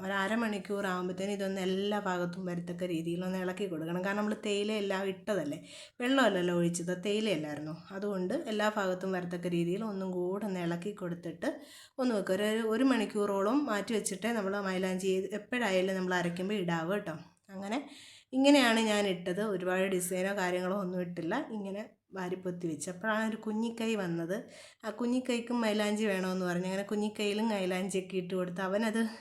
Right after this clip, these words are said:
ഇഷ്ടപ്പെട്ടില്ല. ഇച്ചിരി കഴിഞ്ഞപ്പോഴേ പറഞ്ഞ്, "ഈ ഇച്ചിച്ചി ഇരിക്കുന്നതെന്നും" പറഞ്ഞ് വെച്ച് അന്നേരേ കൊണ്ട് കഴുകിക്കളഞ്ഞ്. അതുകൊണ്ട് അവൻ്റെ, എന്നാലും ആ ഇട്ട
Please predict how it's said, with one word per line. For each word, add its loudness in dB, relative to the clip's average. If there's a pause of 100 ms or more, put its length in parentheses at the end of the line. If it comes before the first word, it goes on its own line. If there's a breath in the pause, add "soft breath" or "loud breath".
(120)
ഇഷ്ടപ്പെട്ടില്ല. -4
ഇച്ചിരി -2
കഴിഞ്ഞപ്പോഴേ 0
പറഞ്ഞ്, -2
"ഈ 0 (560 loud breath)
ഇച്ചിച്ചി 0
ഇരിക്കുന്നതെന്നും" 2
പറഞ്ഞ് 2
വെച്ച് 0
അന്നേരേ 0
കൊണ്ട് -2
കഴുകിക്കളഞ്ഞ്. -4 (520 loud breath)
അതുകൊണ്ട് 0
അവൻ്റെ, 0
എന്നാലും 4
ആ 6
ഇട്ട 0